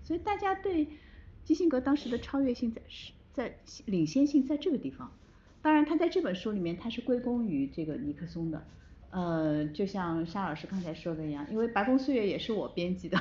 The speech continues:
<laughs> 我在，我跟沙老也交流过，我在编辑这两种书的这个，这么几年里面，我在看这本书的时候，你怎么说，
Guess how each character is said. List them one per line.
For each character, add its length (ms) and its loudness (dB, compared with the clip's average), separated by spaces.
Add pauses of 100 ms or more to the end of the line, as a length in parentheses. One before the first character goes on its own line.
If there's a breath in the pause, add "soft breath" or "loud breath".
<laughs> 100 -14
我 100 4 (240)
在， 220 0 (360 loud breath)
我 240 -2
跟 220 0
沙 240 -4
老 160 2
也 160 0 (160)
交 220 2
流 160 4
过， 120 -2
我 80 -2
在 200 0
编 200 2
辑 120 2
这 160 2
两 340 0
种 240 -2
书 300 -4
的 180 0
这 220 -2
个， 200 -2 (280 loud breath)
这 100 0
么 120 2
几 180 -2
年 280 0
里 60 -2
面， 320 -4
我 100 0
在 160 -2
看 300 -4
这 100 -2
本 140 -2
书 160 -6
的 100 -2
时 140 -6
候， 60 -8 (1120 loud breath)
你 180 2
怎 120 2
么 100 0
说， 340 2